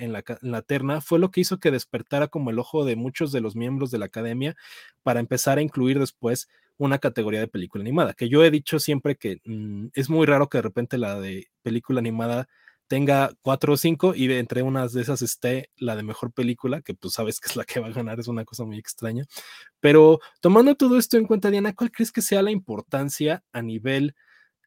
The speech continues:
Disney después del renacimiento de La Bella y la Bestia? ¿Qué, qué, qué valores se conservaron? ¿Qué cambió? A-, ahora si vemos, por ejemplo, películas como Frozen, ¿qué tanto tiene que ver el éxito de La Bella y la Bestia en que se creen estos, estos productos de Disney actuales?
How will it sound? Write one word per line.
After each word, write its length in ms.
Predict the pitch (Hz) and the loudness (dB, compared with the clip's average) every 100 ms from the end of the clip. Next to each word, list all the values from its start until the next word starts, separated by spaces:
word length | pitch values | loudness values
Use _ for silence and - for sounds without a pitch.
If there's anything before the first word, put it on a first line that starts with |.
| _ _ 143 | _ _ -8
Disney 540 | 127 170 165 180 196 | -2 0 2 2 0
después 580 | 139 135 - - 170 170 | 0 -2 -2 2 4 6
del 140 | 165 | 4
renacimiento 640 | 139 117 113 113 117 120 151 | 2 -2 -4 -6 -6 -6 -4
de 40 | |
La 100 | 113 | -4
Bella 140 | 101 107 | -6 -8
y 40 | |
la 120 | 90 | -10
Bestia? 300 | 71 - - | -14 -16 -14
¿Qué, 180 | - 156 - | -4 -4 2
qué, 240 | 175 175 | 2 4
qué 100 | 190 | 4
valores 320 | 190 180 185 - | 4 4 2 -2
se 240 | - 139 | -6 -6
conservaron? 800 | - 120 113 120 113 135 151 160 - _ _ - | -6 -8 -8 -8 -4 -2 -2 -4 -8 _ _ -6
¿Qué 160 | 151 | -2
cambió? 600 | 180 160 143 143 151 156 - | 0 0 2 2 2 0 -4
A-, 100 | 139 | -4
ahora 300 | 139 147 170 | -2 0 0
si 140 | 151 | 0
vemos, 240 | 147 156 151 | -2 -2 -2
por 140 | 131 | -6
ejemplo, 300 | 120 127 147 | -4 -4 -4
películas 440 | 135 131 - 135 | -4 -4 -4 -6
como 200 | - 113 | -6 -10
Frozen, 500 | 110 131 135 160 151 - _ _ _ _ _ | -6 -6 -4 -4 -6 -8 _ _ _ _ _
¿qué 100 | 170 | 0
tanto 240 | 196 190 175 | 0 0 2
tiene 240 | 175 190 | 0 0
que 100 | 147 | -2
ver 160 | 135 143 | 0 0
el 120 | 139 | -2
éxito 280 | 143 175 143 | -4 -6 -4
de 60 | 113 | -2
La 100 | 110 | -2
Bella 120 | 131 | -2
y 40 | |
la 80 | 120 | -2
Bestia 260 | 117 - 131 | -6 -8 -10
en 60 | |
que 80 | 120 | -10
se 120 | - | -12
creen 260 | - 113 117 | -10 -8 -8
estos, 340 | 123 139 - - | -8 -10 -10 -12
estos 280 | 131 143 - | -10 -8 -8
productos 520 | 107 101 110 - 120 | -10 -12 -10 -8 -6
de 80 | 104 | -6
Disney 280 | 104 123 101 | -8 -10 -12
actuales? 600 | 95 - 87 92 - | -12 -16 -18 -18 -20